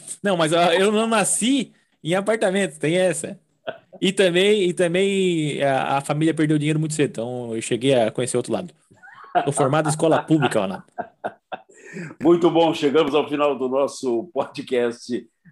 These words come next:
Speaker 2: da Terça Molotov, como sempre, atirando Molotov. E, aliás, eh, eu descobri esses dias que o Molotov, o coquetel Molotov, não foi inventado pelo Molotov.
Speaker 1: Pelo russo?
Speaker 2: O russo. Foi uma, uma briga,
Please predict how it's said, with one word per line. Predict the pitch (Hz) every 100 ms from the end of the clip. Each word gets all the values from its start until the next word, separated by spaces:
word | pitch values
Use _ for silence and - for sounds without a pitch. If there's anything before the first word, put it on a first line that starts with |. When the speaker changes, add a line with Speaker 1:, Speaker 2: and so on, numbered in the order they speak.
| -
Speaker 2:
da | 110 107 101 _ _
Terça | - 208 175 - 147
Molotov, | 139 143 131 175 175
como | 180 175
sempre, | 139 - 190 202 214
atirando | 180 135 123 175 180
Molotov. | 143 139 120 - 143 127 - _ -
E, |
aliás, | 202 226 247 165
eh, | 185 156 156 151
eu | 156
descobri | 151 147 160
esses | 190 139 135
dias | 180 165
que | 175
o | 147
Molotov, | 131 160 151 - 151 175 135 110
o | 87
coquetel | 113 - 143
Molotov, | 151 123 104 147 151 139
não | 143 208 220
foi | - 156 196 165 - _ _ -
inventado | 113 123 139 120 156 170 127 117
pelo | - 120 120 107 101 95 92 85 80 76 80
Molotov. | 131 147 110 - 92 -
Speaker 1:
Pelo | - 117
russo? | 156 - - - _ -
Speaker 2:
O |
russo. | 85 117 120 - - _ _ -
Foi | 139 143 143 135
uma, | 131 131 120 110 104 98
uma | 101 104
briga, | 90 85 151